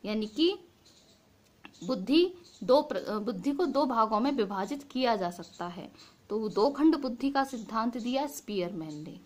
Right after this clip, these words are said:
तीन खंड बुद्धि का सिद्धांत भी स्पीयरमैन ने दिया। बाद में उन्होंने कहा कि बुद्धि को तीन भागों में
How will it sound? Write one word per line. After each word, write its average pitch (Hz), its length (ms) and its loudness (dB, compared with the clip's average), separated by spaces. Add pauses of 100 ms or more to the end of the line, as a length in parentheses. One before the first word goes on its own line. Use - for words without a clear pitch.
(640)
तीन 403 260 6
खंड 330 340 8
बुद्धि 262 300 0
का 269 140 4
सिद्धांत 233 580 -2
भी 285 200 0
स्पीयरमैन 226 560 -2
ने 208 140 -2
दिया। 214 200 -4
बाद 220 260 0
में 233 80 0
उन्होंने 220 280 -2
कहा 233 340 2 (360)
कि 233 60 -6
बुद्धि 226 320 0
को 302 120 2
तीन 277 340 4
भागों 220 320 0
में 208 240 -2